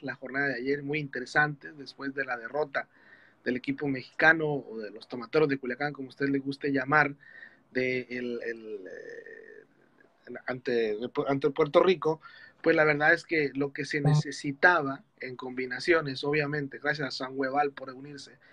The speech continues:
¿Hay alguna pregunta que me quieran hacer? Ya saben, ¿no? Estoy a sus órdenes. Pues lo que se necesitaba, ah, es su servidor y el último de sus amigos, Héctor Mesa,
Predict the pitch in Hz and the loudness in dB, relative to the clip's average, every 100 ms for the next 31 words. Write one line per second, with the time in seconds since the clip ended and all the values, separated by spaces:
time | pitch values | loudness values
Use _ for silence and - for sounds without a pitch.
0 | _ _ _ 180 208 214 202 180 190 190 | _ _ _ 6 8 8 6 2 4 2
1 | 180 156 175 170 139 175 165 143 139 127 | 2 2 2 2 2 2 2 -2 -4 -4
2 | 160 170 147 151 139 127 123 120 107 - | -4 -4 -2 -2 -2 -6 -8 -10 -16 -20
3 | - - - _ _ - 214 214 208 202 | -20 -20 -20 _ _ 4 6 6 2 0
4 | 202 190 185 185 180 170 - 180 151 165 | 2 0 0 -2 -4 -2 2 2 4 2
5 | - 165 151 135 127 135 160 165 143 175 | 2 -6 -4 -4 -2 0 0 2 2 0
6 | 185 - 208 196 196 160 151 143 170 160 | -2 -4 -4 -4 -4 -4 -6 -4 -4 -4
7 | 160 147 - 139 131 135 - | -6 -8 -8 -8 -8 -14 -16